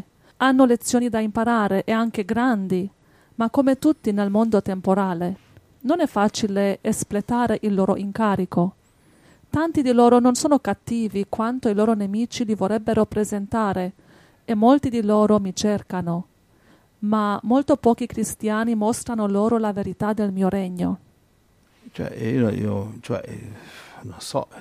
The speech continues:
Speaker 2: non sto cercando di difendere le mie profezie, sbaglio anch'io, per l'amor di Dio. Però io non, non vedo niente di,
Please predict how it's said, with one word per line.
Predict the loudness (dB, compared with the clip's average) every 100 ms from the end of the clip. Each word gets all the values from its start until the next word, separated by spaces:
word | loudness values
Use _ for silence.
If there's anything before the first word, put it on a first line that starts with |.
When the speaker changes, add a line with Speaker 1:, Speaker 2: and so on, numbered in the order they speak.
| -20 -20 -20 _ _ -16
Speaker 2:
non | -10
sto | -8 -4
cercando | 0 0 0
di | -4
difendere | -8 -6 -6 -6
le | -8
mie |
profezie, | -10 -12 -12 -10 -8 -6 -8 _ _
sbaglio | -14 -6 0 2 2 0
anch'io, | -2 -4 -4 -4 -6
per | -8 -10
l'amor | -8 -8 -8
di | -10 -10
Dio. | -10 -8 -10 -12 _ _ -20 -20 -20 -20 _ -2
Però | 2 2 0 0
io | 0
non, | 0 0
non | -2 -2
vedo | 0 0 0
niente | 0 -2 -4 -6
di, | -6 -6 -10 -16